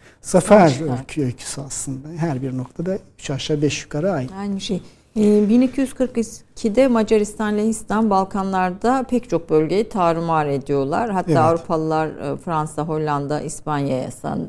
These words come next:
Speaker 2: saldırabileceklerini zannetmeye başladıklarını
Speaker 1: Evet.
Speaker 2: yazıyorsunuz, İtalya'ya gideceklerini.
Speaker 1: Evet, evet.
Speaker 2: Ee, a-, bu Avrupa'nın önceliklerini tamamen değiştirdi Moğol
Speaker 1: Evet.
Speaker 2: saldırısı
Speaker 1: Evet.
Speaker 2: Avrupa'ya, e,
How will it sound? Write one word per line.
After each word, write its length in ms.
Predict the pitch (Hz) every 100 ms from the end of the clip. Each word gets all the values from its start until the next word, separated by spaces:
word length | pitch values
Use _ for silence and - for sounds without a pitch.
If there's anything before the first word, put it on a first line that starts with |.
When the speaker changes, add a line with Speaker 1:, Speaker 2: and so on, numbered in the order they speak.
| -
Speaker 2:
saldırabileceklerini 1040 | - 180 170 175 170 170 170 - 160 160
zannetmeye 640 | 160 147 143 143 - 139 139
başladıklarını 600 | 131 156 139 - 180 185
Speaker 1:
Evet. 160 | 139
Speaker 2:
yazıyorsunuz, 440 | 123 160 147 151 -
İtalya'ya 500 | 156 143 143 139 139
gideceklerini. 880 | 143 147 139 143 131 143 147 196 247
Speaker 1:
Evet, 220 | 143 117 - - -
evet. 100 | 208 214
Speaker 2:
Ee, 40 | 185
a-, 320 | 185 214 208 190 165 - 143
bu 140 | 139
Avrupa'nın 540 | 131 247 302 320 294 285
önceliklerini 760 | 254 254 262 247 247 247 262
tamamen 580 | 254 240 254 233 202 202
değiştirdi 720 | 175 170 - 170 143 135 120 - -
Moğol 120 | 151
Speaker 1:
Evet. 260 | 143 123
Speaker 2:
saldırısı 520 | 131 131 120 127 - 123
Speaker 1:
Evet. 80 |
Speaker 2:
Avrupa'ya, 720 | 131 135 127 139 131 127 -
e, 40 | -